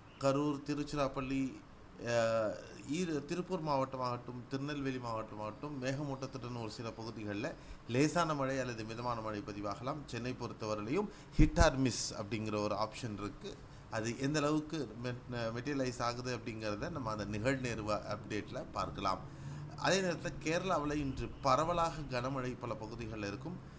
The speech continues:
அ, மிதமான மழை பொறுத்தவரையிலும் திருவனந்தபுரம், கொல்லம், பத்தனம்திட்டா, கோட்டயம், இடுக்கி, அ, எர்ணாகுளம், திரிசூர், பாலக்காடு மாவட்டங்கள்ல பரவலாக மிதமான மழை, கடலோர மாவட்டங்கள்ல கனமழை இருக்கும். மலப்புரம், கோழிக்கோடு, வயநாடு,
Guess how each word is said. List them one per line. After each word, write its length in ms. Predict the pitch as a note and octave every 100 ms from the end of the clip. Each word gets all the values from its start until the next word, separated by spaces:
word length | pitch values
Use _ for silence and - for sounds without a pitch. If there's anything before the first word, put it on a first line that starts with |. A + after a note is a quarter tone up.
| - -
அ, 200 | A2 A2
மிதமான 440 | A#2 B2+ E3 E3
மழை 240 | D3 C3 B2
பொறுத்தவரையிலும் 600 | B2 A#2 A#2 A2+ A#2+ C#3
திருவனந்தபுரம், 680 | C3+ C3 C3 B2 A#2+ B2 C3 B2+
கொல்லம், 280 | A#2 B2 B2+
பத்தனம்திட்டா, 720 | A#2+ - B2 A#2+ A#2 - A#2+ A#2+
கோட்டயம், 540 | A#2+ A#2+ A#2+ A#2 A#2 A#2 - - A2
இடுக்கி, 720 | B2 D3+ - C#3 B2 A#2+ - - -
அ, 240 | A2+ A2+ A2
எர்ணாகுளம், 640 | A#2 C3+ E3 D#3+ D3 C#3+
திரிசூர், 440 | C3+ C3+ C3+ D#3 -
பாலக்காடு 360 | C3+ D3 D3+ C3+
மாவட்டங்கள்ல 680 | B2+ B2 B2 A#2+ A#2+ C#3 D3+ -
பரவலாக 580 | - C#3+ D#3+ E3 E3 D#3+
மிதமான 360 | D3 C3+ C3+ C3
மழை, 260 | B2 D#3+
கடலோர 400 | E3 C#3 D#3 E3+
மாவட்டங்கள்ல 840 | D3 C3+ B2 B2 A#2+ A2 G#2 B2+ B2+ F#2+
கனமழை 440 | G#2+ A#2 A#2 G#2+ G2
இருக்கும். 380 | F#2+ F#2 E3+ - - - -
மலப்புரம், 500 | D#3 E3 D#3+ D#3+ C#3 C3
கோழிக்கோடு, 500 | D3 C#3+ C#3+ C#3+ C3+
வயநாடு, 540 | B2 C3 C#3 C3+